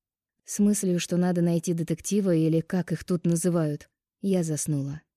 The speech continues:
Всю ночь снились кошмары. Сначала снилось, как горят деревенские дома,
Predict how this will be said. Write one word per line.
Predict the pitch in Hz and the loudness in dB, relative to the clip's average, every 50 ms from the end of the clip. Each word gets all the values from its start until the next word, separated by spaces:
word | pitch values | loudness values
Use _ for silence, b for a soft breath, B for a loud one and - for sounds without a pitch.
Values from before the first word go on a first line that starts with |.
| _ _ _ _ _ _ | _ _ _ _ _ _
Всю | _ - - 180 | _ -8 -4 0
ночь | 175 175 165 156 - | 0 0 0 -2 -2
снились | - 156 156 151 151 143 - | -2 -2 0 0 0 -2 -4
кошмары. | - 156 - - 165 156 147 151 143 160 - _ _ _ _ _ _ _ | -6 -6 -4 -4 -2 -2 -2 -4 -8 -12 -14 _ _ _ _ _ _ _
Сначала | - - 185 185 180 - 208 196 185 175 | -6 -2 0 0 0 0 0 0 0 0
снилось, | 160 - 185 185 180 175 165 160 | 0 0 0 2 2 2 0 -2
как | - - 175 170 | -4 -4 -4 -2
горят | 165 170 165 170 170 165 | -2 0 0 0 0 0
деревенские | 160 165 160 160 165 175 180 175 - - 160 156 | 0 0 0 0 0 0 0 -2 -4 -4 -4 -2
дома, | 156 156 151 151 143 147 156 | -2 0 0 -2 -2 -4 -8